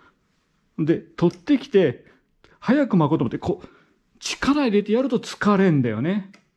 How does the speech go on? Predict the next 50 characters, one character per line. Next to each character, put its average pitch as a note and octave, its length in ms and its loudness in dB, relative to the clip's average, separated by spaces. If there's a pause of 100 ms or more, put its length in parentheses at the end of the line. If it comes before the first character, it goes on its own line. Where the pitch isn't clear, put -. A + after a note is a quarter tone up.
(800)
な、 E3+ 200 -4
ふ G#3+ 200 -2
わ B3+ 280 0
ー B3 40 -2
っ - 140 -14
と B3 120 0
行 A3+ 140 2
っ - 20 -20
て、 A3+ 140 0
ふ A3+ 160 -2
わ A3+ 180 0
ー A3+ 60 -4
っ - 20 -20
と A3 100 -2
取 G3+ 160 0
っ - 40 -16
て G#3 80 0
く A3 100 0
る D#3 80 4
ね。 C#3+ 240 0 (500)
で、 E3 120 2
巻 F#3+ 240 2
き B3+ 100 -2
終 C#4 100 2
わ D4 60 2
っ C#4+ 60 -6
た A3+ 100 0
時 F3 200 -2
に F3+ 100 0
も F3 140 0
う - 20 2
ロ F3 80 2
ッ F3+ 100 -6
ド B3 120 -2
の A#3+ 120 0
こ B3 80 -2
れ A#3 120 2
見 A#3 120 4
て、 F#3 140 2
ど A#3 160 2
れ D#4 100 0
取 G#3 140 0
ろ F3+ 100 0
う - 60 -2
か C#3+ 80 0
見 G3 160 2
て C4+ 100 2
る A3 80 4
の B2 140 2
ね。 D3+ 340 -2